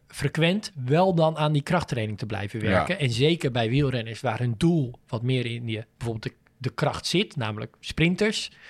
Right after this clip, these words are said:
Speaker 1: Die trainen ook vaak weliswaar in de winter meer krachttraining naast de fiets.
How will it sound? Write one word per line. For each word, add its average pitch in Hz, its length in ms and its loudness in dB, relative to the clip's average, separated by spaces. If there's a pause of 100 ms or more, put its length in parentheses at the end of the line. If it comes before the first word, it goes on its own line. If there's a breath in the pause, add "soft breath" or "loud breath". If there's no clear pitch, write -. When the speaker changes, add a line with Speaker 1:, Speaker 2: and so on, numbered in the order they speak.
(240 loud breath)
Speaker 1:
Die 131 160 -2
trainen 170 340 4
ook 143 120 0
vaak 156 280 2
weliswaar 131 400 4
in 127 60 2
de 123 80 2
winter 131 300 4
meer 135 320 4
krachttraining 180 600 0
naast 170 260 0
de 160 80 0
fiets. - 360 -4